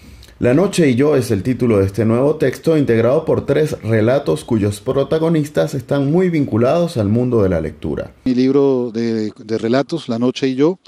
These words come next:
Speaker 2: es un libro, eh, integrado por tres relatos y todos tienen en común que son personas, eh, muy vinculadas a la lectura, son lectores. Uno es un bibliotecario, otro es un hombre que está a punto de morir y en los últimos segundos de su vida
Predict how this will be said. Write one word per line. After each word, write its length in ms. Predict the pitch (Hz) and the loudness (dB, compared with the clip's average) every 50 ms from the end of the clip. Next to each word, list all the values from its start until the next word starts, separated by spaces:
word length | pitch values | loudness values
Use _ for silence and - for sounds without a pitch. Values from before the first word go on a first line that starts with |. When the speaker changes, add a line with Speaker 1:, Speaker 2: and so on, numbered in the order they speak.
| _ _ _ _ _ _ _ _ | _ _ _ _ _ _ _ _
Speaker 2:
es 120 | 120 123 | -8 -6
un 100 | 139 139 | -4 -2
libro, 640 | 139 139 139 135 143 135 139 131 120 110 110 110 | -2 0 0 0 0 0 0 -2 -4 -4 -6 -6
eh, 40 | 107 | -8
integrado 380 | 107 - 120 113 117 120 131 123 | -8 -8 -6 -4 -4 -4 -2 -4
por 140 | 127 117 - | -4 -6 -4
tres 220 | - 143 151 135 | -2 -2 -2 0
relatos 460 | 156 156 156 151 143 - 160 - - _ _ - - - - | 0 0 0 0 -2 -4 -10 -16 -18 _ _ -20 -20 -16 -12
y 80 | 127 | -2
todos 180 | - 147 160 156 | 0 0 2 2
tienen 220 | - 208 - 175 | 2 0 0 0
en 120 | 175 175 165 | -2 -4 -2
común 480 | - 170 165 170 170 180 190 175 139 _ _ _ _ _ | -2 -2 -2 -2 -4 -6 -6 -10 -14 _ _ _ _ _
que 80 | - | -10
son 160 | - - 151 143 | -6 -6 -2 -2
personas, 640 | 160 160 127 143 160 165 156 160 165 160 - - _ | -2 -2 0 -2 -2 -2 -2 -4 -8 -10 -12 -12 _
eh, 480 | 143 139 135 131 127 127 123 120 117 117 | -4 -2 -2 0 0 0 0 -2 -2 -2
muy 180 | 127 151 170 180 | 0 0 0 0
vinculadas 400 | 180 151 147 139 135 135 131 135 | 0 -2 -4 -4 -4 -2 -4 -4
a 40 | 139 | -4
la 80 | 131 | -4
lectura, 380 | 123 113 - - 113 104 98 - _ _ | -6 -6 -8 -10 -10 -10 -10 -14 _ _
son 200 | - - 135 139 | -8 -4 -4 -2
lectores. 600 | 139 143 120 - 139 127 123 113 92 - - - _ _ | -2 -2 -2 -2 -2 -2 -2 -4 -6 -10 -14 -18 _ _
Uno 220 | - 123 131 139 139 | -8 -4 -2 -2 -2
es 40 | |
un 100 | 135 139 | -2 -2
bibliotecario, 680 | 135 143 139 139 131 - 135 - 156 147 143 143 147 151 - _ _ - - - - - - _ | -2 -2 -2 0 -2 -2 -2 0 0 0 0 -2 -6 -10 -12 _ _ -20 -20 -20 -20 -20 -14 _
otro 240 | 139 135 131 147 143 | -6 -6 -4 -4 -6
es 60 | 139 | -4
un 100 | 151 147 | -2 -2
hombre 220 | 151 147 143 147 | -2 -2 -2 -2
que 60 | 127 120 | -2 -4
está 160 | - - 131 | -4 -6 -6
a 40 | 120 | -4
punto 400 | - 160 170 165 151 - 156 151 | -2 -4 -4 -4 -4 -2 0 0
de 120 | 143 135 | 2 2
morir 320 | 131 127 131 147 160 156 - | 2 0 0 0 -2 -2 -2
y 40 | 131 | -2
en 60 | 120 | -2
los 80 | 117 | 0
últimos 300 | 120 123 117 139 147 139 | -2 0 0 -2 -2 -2
segundos 320 | - 135 123 127 131 139 143 | 0 0 2 2 2 0 -2
de 60 | 135 | -4
su 100 | - 127 | -4 -2
vida 340 | 123 127 127 127 131 135 | 0 2 2 2 2 0